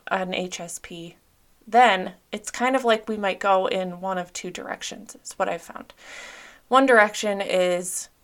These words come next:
we will kind of not be empowered by it, but we will instead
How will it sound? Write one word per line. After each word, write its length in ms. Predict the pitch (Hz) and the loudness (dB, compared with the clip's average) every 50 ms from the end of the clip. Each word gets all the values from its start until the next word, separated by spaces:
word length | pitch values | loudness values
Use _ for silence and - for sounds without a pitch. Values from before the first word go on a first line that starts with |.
| _ | _
we 180 | - 190 202 196 | -14 -10 -10 -6
will 240 | 185 190 190 185 180 | 0 2 2 2 2
kind 320 | 185 - 220 208 202 196 | 0 -2 -2 -2 2 4
of 340 | 185 185 180 175 - - - _ _ _ _ _ _ _ _ _ _ _ _ - | 4 4 4 0 -8 -16 -20 _ _ _ _ _ _ _ _ _ _ _ _ -12
not 680 | 190 185 180 175 170 175 196 226 392 - - - - - _ _ _ _ _ _ _ _ _ _ | -8 0 2 4 6 8 6 6 4 0 -8 -14 -14 -16 _ _ _ _ _ _ _ _ _ _
be 140 | 240 240 254 | -4 -2 0
empowered 520 | 254 254 240 247 254 247 247 247 254 240 | 0 -2 0 2 4 4 6 4 2 2
by 120 | 262 247 247 | 0 0 0
it, 160 | 247 247 247 | -2 -4 -4
but 160 | - - - | -8 -8 -8
we 120 | 180 185 | -10 -10
will 180 | 180 175 180 180 | -8 -6 -4 -4
instead 680 | - 185 185 180 - - - 185 170 170 170 170 180 - | -4 -6 -8 -10 -12 -6 -4 0 0 0 0 -2 -4 -10